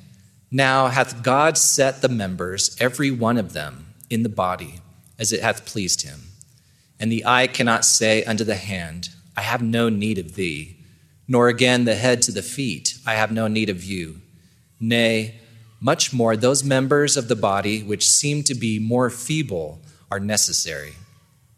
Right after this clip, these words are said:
In one ward I lived in,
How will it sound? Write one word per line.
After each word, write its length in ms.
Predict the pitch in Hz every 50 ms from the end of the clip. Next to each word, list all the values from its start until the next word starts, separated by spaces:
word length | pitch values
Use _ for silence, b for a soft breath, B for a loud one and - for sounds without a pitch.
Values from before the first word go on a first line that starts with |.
| _ _ _ _ _ _ _ _ _ _ - B B B B B B B B B B B B
In 120 | 170 160
one 240 | 156 170 185 208 196
ward 240 | 156 139 139 135 135
I 100 | 139 131
lived 280 | 120 120 110 107 104 113
in, 380 | 107 101 104 113 117 117 110